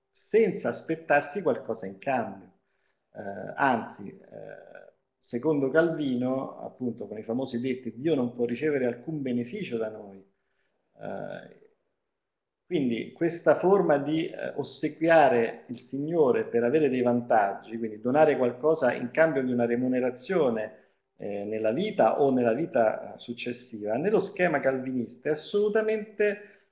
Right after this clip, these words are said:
eh, combattuto. E infatti,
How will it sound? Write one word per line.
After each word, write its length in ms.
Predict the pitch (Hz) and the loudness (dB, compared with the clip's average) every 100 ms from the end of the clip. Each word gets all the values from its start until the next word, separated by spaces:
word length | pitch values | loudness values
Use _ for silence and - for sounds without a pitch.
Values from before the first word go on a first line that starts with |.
| _ | _
eh, 880 | 135 131 127 123 120 120 117 113 113 | -2 0 2 2 2 4 2 0 -2
combattuto. 1080 | 143 135 139 - - 202 123 - - _ _ _ | -2 2 2 2 -2 0 0 -4 -12 _ _ _
E 100 | 226 | -2
infatti, 960 | 233 - 113 104 - - 139 - - | 2 4 4 2 -6 -8 -8 -10 -20